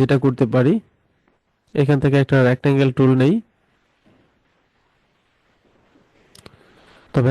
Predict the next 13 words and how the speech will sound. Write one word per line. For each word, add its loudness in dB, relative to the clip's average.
রেক্ট্যাঙ্গেল -2
টুলটা 0
পরিপূর্ণভাবে 0
হয়নি, -2
আমি 0
অন্য 0
কালার 2
দিয়ে 0
একটা -4
টুল -2
নেই, -6
যেন 2
স্মুথলি 2